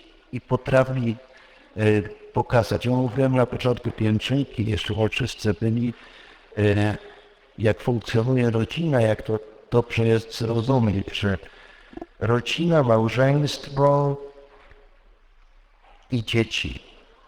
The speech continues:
Dzieci są jak goście, przychodzą goście do domu,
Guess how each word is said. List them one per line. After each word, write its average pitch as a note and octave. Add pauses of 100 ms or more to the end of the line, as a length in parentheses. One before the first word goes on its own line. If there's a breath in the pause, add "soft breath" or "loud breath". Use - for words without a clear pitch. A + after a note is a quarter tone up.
(180)
Dzieci A#2+
są G#2
jak G#2
goście, D#3 (680)
przychodzą C#3
goście C3
do D3+
domu, D#3